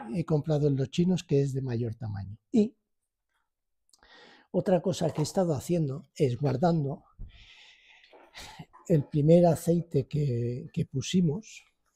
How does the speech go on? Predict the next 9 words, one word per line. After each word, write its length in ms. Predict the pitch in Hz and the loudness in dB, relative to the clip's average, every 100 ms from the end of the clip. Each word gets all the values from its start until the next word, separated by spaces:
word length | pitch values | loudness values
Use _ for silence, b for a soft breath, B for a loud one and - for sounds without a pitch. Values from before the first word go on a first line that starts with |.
| _ b b b b b - | _ b b b b b -6
y 100 | 143 | -6
si 160 | - | -2
os 120 | 135 | 0
dais 260 | 139 170 170 | 4 4 4
cuenta, 540 | - 170 147 175 185 - - - | 0 0 0 -4 -6 -10 -20 -14
está 320 | - - 156 | -8 -2 0
tomando 680 | - 156 156 147 147 180 - - _ _ _ | 2 4 4 2 0 -2 -8 -20 _ _ _
un 200 | - 151 | -4 -2
color 460 | - 143 139 139 120 | 0 0 2 2 -2